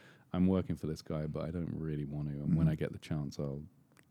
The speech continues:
Speaker 1: I'll do this and I'll get over." And, the, and it ends with the grab, I think, doesn't it, on the arm?
Speaker 2: Mm-hmm.
Speaker 1: He gets the, the burn on the arm, and I always
Speaker 2: Yep.
Speaker 1: like that.
Speaker 2: Yeah, I
Speaker 1: Yeah.
Speaker 2: do too.
Speaker 1: Yeah.
Speaker 2: And, and Deathstalker's behind it all. I love
Speaker 1: Deathstalker, yeah.
Speaker 2: Deathstalker. He's awesome.
Speaker 1: Yeah.
Speaker 2: Um,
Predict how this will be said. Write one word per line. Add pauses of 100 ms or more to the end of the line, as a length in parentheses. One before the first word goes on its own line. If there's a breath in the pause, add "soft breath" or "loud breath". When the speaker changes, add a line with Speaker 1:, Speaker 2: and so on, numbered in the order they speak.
(240)
Speaker 1:
I'll
do
this
and
I'll
get
over."
And,
the,
and
it
ends
with
the
grab,
I
think,
doesn't
it,
on
the
arm?
Speaker 2:
Mm-hmm.
Speaker 1:
He
gets
the, (100)
the
burn
on
the
arm,
and
I
always
Speaker 2:
Yep.
Speaker 1:
like
that.
Speaker 2:
Yeah,
I
Speaker 1:
Yeah.
Speaker 2:
do
too. (280 soft breath)
Speaker 1:
Yeah.
Speaker 2:
And,
and
Deathstalker's
behind
it
all.
I
love
Speaker 1:
Deathstalker, (140)
yeah.
Speaker 2:
Deathstalker.
He's
awesome.
Speaker 1:
Yeah. (840 soft breath)
Speaker 2:
Um,